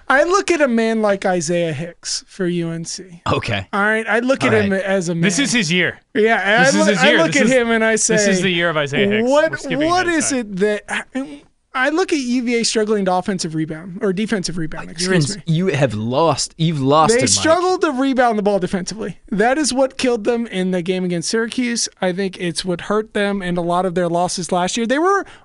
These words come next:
Speaker 1: only twenty-nine and eight last year. Only, only.
Speaker 2: Well, I've, I've
Speaker 1: right?
Speaker 2: got news for you, okay? I've got news for you.
Speaker 1: Mm-hmm.
Speaker 2: Austin Nichols plays for Virginia now, and he'll, he'll match up on Hicks, and he'll shut him down.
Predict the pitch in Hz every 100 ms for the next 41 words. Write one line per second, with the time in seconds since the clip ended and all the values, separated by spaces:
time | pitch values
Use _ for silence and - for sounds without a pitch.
0 | - 302 381 403 - 294 320 302 285 269
1 | 233 254 269 180 170 - 165 160 - _
2 | _ _ _ _ _ 254 302 233 175 -
3 | _ 185 185 165 160 170 - 185 202 190
4 | 190 196 - 113 98 98 117 135 151 _
5 | _ _ _ _ _ 139 147 160 151 -
6 | - - - 190 214 143 165 165 170 147
7 | - 135 117 113 113 113 120 - 90 101
8 | 104 127 - 123 147 107 - 107 110 120
9 | 117 113 120 104 127 - 110 107 110 104
10 | 107 - - - 123 113 131 85